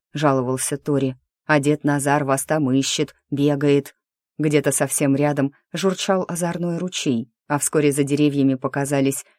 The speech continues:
и первые крыши домов, покрытые соломой. Сами строения были старинными, выполненными из грубо обработанного камня и дерева. Жители деревни, которые встречались нам на пути, одевались очень просто.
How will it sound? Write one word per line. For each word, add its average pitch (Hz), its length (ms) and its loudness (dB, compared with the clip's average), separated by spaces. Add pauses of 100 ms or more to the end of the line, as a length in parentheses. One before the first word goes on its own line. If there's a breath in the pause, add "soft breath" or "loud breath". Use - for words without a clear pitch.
и 160 100 -2
первые 143 400 2
крыши 143 340 -2
домов, 135 480 -2 (220)
покрытые 160 520 -2
соломой. 156 680 0 (420)
Сами 156 320 0
строения 147 640 2
были 143 240 0
старинными, 143 800 2 (220)
выполненными 147 760 2 (140 soft breath)
из 160 200 -2
грубо 147 320 2
обработанного 139 760 0
камня 151 500 -4 (120)
и 139 100 4
дерева. 143 480 0 (440)
Жители 151 440 0
деревни, 151 460 0
которые 147 480 0
встречались 139 640 -2
нам 139 200 0
на 139 100 0
пути, 139 420 -6 (300)
одевались 180 600 0
очень 160 380 -4
просто. 131 500 -6